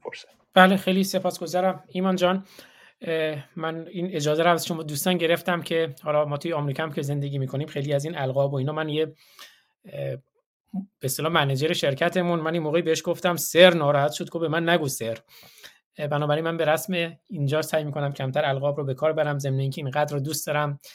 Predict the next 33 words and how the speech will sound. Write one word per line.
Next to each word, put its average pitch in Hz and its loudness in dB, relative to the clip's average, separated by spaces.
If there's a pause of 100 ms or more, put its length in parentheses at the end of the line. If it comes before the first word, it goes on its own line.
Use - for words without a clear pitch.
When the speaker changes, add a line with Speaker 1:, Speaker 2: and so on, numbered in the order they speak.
(300)
Speaker 2:
اه، 147 4
ایمان 147 0
جان 147 0
رو، 147 -4
دکتر 139 -4 (200)
ایجادی 131 0
رو 151 -2
که 143 -6
بهشون 139 -2
بگم 143 -2
جلال 127 -2
جان، 139 -2
خانم 135 -6
دکتر 127 -6
بابک 123 0
رو 135 -8
بگم 131 -2
میترا 123 -8
جان، 147 -2 (320)
شاهرخ 135 0
جان، 170 6 (480)
اه، 147 2
هومر 156 2
جان، 170 6 (440)
اه، 127 -2 (220)
حسام 156 2
جان، 165 6 (320)
اه، 135 -2
کوروش 151 0
جان، 170 0
دکتر 151 -6
کوروش 143 -4
نو-، 151 -2